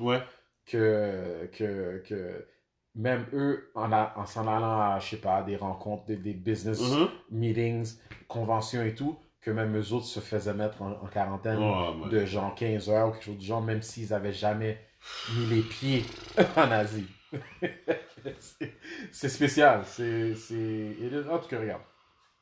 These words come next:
Speaker 2: Uh, let's, let's hope and pray for, for, for the best, que,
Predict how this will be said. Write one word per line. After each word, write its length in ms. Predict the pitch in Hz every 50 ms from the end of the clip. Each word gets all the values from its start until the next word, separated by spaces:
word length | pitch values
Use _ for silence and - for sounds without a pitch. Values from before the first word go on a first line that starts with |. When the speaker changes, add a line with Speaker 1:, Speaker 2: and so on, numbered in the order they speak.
| _ _ _ _ _ _ _ _ _ _ _ _ _ - - - - - - - - - - - _ _ -
Speaker 2:
Uh, 520 | 107 123 131 131 131 131 131 131 135 139
let's, 300 | 139 147 147 147 - 127
let's 220 | 139 139 135 -
hope 260 | - 147 151 147 - 139
and 160 | 143 139 135
pray 280 | - 151 151 151 147
for, 300 | 147 147 - 143 139 135
for, 240 | 135 - - 139 135
for 140 | 135 - 139
the 80 | 131 139
best, 460 | 127 143 139 143 139 - - - -
que, 320 | 143 127 123 123 120 110